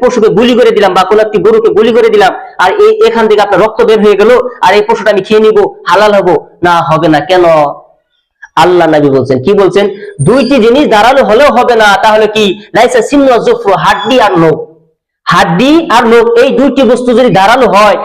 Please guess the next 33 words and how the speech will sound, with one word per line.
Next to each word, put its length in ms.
তারপরেও 560
ওই 160
প্রাণীটা 360
আপনি 180
যদি 120
জবাই 240
করেন, 240
তাহলেও 460
এই 220
প্রাণীটা 380
খাওয়া 240
আপনার 220
জন্য 160
জায়েজ 300
হবে 160
না। 120
কেন? 220
আপনার 360
যে 100
এই 140
নখ 300
রয়েছে, 520
নখের 240
যে 100
সিঁড়ি 280
রয়েছে, 640
আপনি 260
দেখবেন 320
যে 100
বর্তমান 420
জামানায়, 440
মডার্ন 340
জামানা, 380